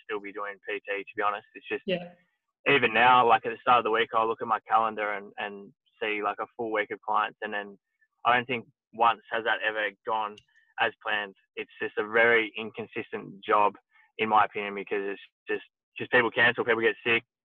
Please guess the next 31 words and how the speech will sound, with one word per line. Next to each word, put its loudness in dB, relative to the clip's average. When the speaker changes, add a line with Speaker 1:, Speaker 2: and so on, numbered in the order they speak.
Speaker 2:
Yeah. -6
Speaker 1:
stuff 2
comes -2
up, 6
people -2
decide 0
they -2
can't -2
afford -2
it -2
anymore, -4
and -14
whatever 4
the, 0
the -2
reason -2
is, -6
it's -16
pretty -4
hard. 4
It's -12
a -8
hard 4
job, 4
and 0
the 0
hours 4
are -2
long. -2
Uh, -2
it's, -16